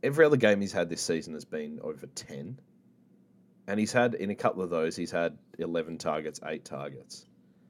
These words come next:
Something just feels off. Something feels off with Buffalo, but if there was gonna be a year where they make a run, I, I like their chances of them making a run in a weird year rather than a year where there's pressure on them and they're sort of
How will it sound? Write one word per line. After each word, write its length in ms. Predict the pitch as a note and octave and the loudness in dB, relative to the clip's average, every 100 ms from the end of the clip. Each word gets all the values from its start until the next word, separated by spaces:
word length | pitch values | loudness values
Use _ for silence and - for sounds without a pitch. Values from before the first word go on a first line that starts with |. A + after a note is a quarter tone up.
| _ _ _ | _ _ _
Something 260 | - E3+ B3 | 2 4 6
just 160 | A3+ - | 2 2
feels 300 | C#3+ G2+ F#2+ | 2 2 2
off. 180 | E2+ | 0
Something 220 | - E3 E3 | 2 0 4
feels 240 | E3+ A#2 | 2 6
off 180 | G#2 - | 4 2
with 160 | G2 | -6
Buffalo, 500 | - G2 - E2+ C2+ - | -2 -2 -2 -6 -6 -2
but 260 | A2 G#2 - _ _ _ _ _ _ _ | 0 0 -2 _ _ _ _ _ _ _
if 140 | - - | -14 -6
there 100 | C#3 | -4
was 100 | C3+ | -2
gonna 200 | C#3+ C#3 | -2 -2
be 240 | C3 A#2 | 2 2
a 180 | A2 F#2 | 0 0
year 180 | G#2 A2+ | 2 2
where 140 | G2+ | 4
they 140 | F#2+ F#2+ | 2 2
make 260 | F#2+ F#2 | 0 -2
a 40 | F2+ | -2
run, 360 | F2 E2+ C2 - _ - | -2 -4 -6 -16 _ -2
I, 280 | G2 G2 F#2+ - _ _ _ - _ _ _ - | 0 2 -2 -14 _ _ _ -20 _ _ _ -2
I 80 | |
like 260 | G#2+ A#2+ E3+ | 0 0 0
their 120 | G3 | -2
chances 420 | - B2+ A#2 - | -2 -2 -2 -4
of 80 | A2 | -6
them 140 | G#2 G2 | -4 -2
making 280 | G#2 - | -4 -2
a 60 | G2+ | -2
run 180 | F#2+ F#2+ | 0 -2
in 120 | F#2 | -2
a 40 | |
weird 440 | E2+ D#2+ F#2 F#2 E2 | -4 -4 -6 -6 -6
year 200 | D#2 D#2 | -8 -6
rather 300 | D2+ E2+ E2+ | -2 -2 0
than 160 | F2 | -4
a 60 | E2 | -6
year 240 | D#2 E2 | -6 -6
where 120 | D#2 D#2+ | -4 -4
there's 180 | D#2 | -6
pressure 420 | - - E2 E2+ D#2 | -2 0 0 0 -2
on 100 | D#2 | -4
them 140 | D#2+ | -8
and 100 | D#2 | -6
they're 100 | D#2 | -6
sort 220 | D2 E2+ | -2 -2
of 180 | D#2+ - | -2 -6